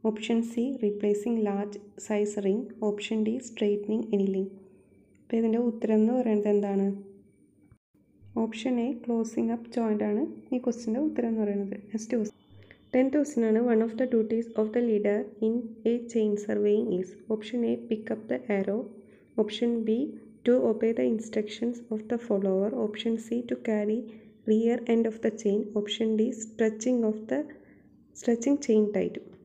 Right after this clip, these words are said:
ഇതിൽ നമ്മൾക്ക് ചെയിൻ സർവേയിങ്ങിൽ രണ്ട് പേരുണ്ടാവും, ഒരാൾ ലീഡറും ഒരാൾ ഫോളോവറും ആയിരിക്കും. നമ്മൾ വിചാരിക്കും leader ആയിരിക്കും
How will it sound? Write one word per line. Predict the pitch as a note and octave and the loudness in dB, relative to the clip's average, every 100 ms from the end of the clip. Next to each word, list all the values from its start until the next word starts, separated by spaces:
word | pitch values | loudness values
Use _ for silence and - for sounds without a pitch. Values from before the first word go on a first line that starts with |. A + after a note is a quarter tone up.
| - _ - _ - | -20 _ -20 _ -6
ഇതിൽ | B3+ C4+ D4+ | 2 6 6
നമ്മൾക്ക് | C#4+ B3 A#3 C4+ D4 - | 6 2 0 0 -2 -2
ചെയിൻ | - B3 B3+ | 0 2 2
സർവേയിങ്ങിൽ | C4+ A#3+ A3+ G#3+ G#3+ A3+ | 2 4 6 6 6 4
രണ്ട് | A#3 A3 A#3+ | 4 4 6
പേരുണ്ടാവും, | A#3+ G#3+ G#3 G3+ C4 - - | 4 4 4 2 0 -6 -4
ഒരാൾ | A3 B3 B3+ | 0 2 2
ലീഡറും | C#4+ C#4 A#3+ A3 C4 - | 2 0 0 0 -2 -2
ഒരാൾ | A3+ A3 A3+ | 0 2 0
ഫോളോവറും | - C4+ B3+ A#3 A3 G#3+ | -2 2 4 4 2 2
ആയിരിക്കും. | G3+ - G#3+ - - - - - - - - - - - - | 0 -2 -4 -4 -18 -20 -20 -20 -20 -20 -20 -20 -20 -20 0
നമ്മൾ | A3+ A#3 C4 | 4 6 6
വിചാരിക്കും | D4 C4 B3+ B3 C4+ | 6 6 4 4 2
leader | C4 B3 A#3 B3 | 4 4 4 4
ആയിരിക്കും | B3+ A#3+ A#3 D4+ | 4 4 4 0